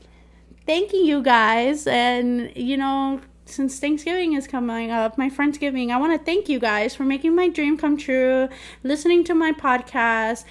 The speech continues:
sharing my podcast if you guys have, as well as my Instagram. You know what? I'm very thankful for my, for my listeners and my followers, um,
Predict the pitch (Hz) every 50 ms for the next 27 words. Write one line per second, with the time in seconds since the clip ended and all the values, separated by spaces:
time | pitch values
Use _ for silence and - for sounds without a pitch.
0 | - - - - - - - 294 302 320 330 330 330 330 320 311 311 - 294 269
1 | 262 254 - 277 254 240 247 247 - 233 240 254 240 262 254 269 269 - - 262
2 | 240 233 220 214 214 214 214 220 240 254 233 254 208 240 226 233 233 247 269 277
3 | 269 269 269 240 - 233 240 247 - - - 240 208 220 214 214 214 214 214 214
4 | 220 240 - - - - - - - - - - - - - - - - - -
5 | - - - - - - - - 262 247 247 240 240 233 233 233 233 233 233 226
6 | 233 240 254 269 254 262 254 254 262 254 - 262 247 247 - - 240 233 233 226
7 | 214 208 208 214 220 214 208 - - - - - 233 226 214 208 226 262 302 294
8 | - 320 302 302 302 302 302 302 302 302 302 302 - - - 233 220 220 214 214
9 | 214 214 208 220 220 220 208 208 - - - 254 254 269 269 269 277 277 277 277
10 | 277 269 277 277 269 - - - - - - - - - - - 233 226 220 214
11 | 214 208 208 202 208 214 196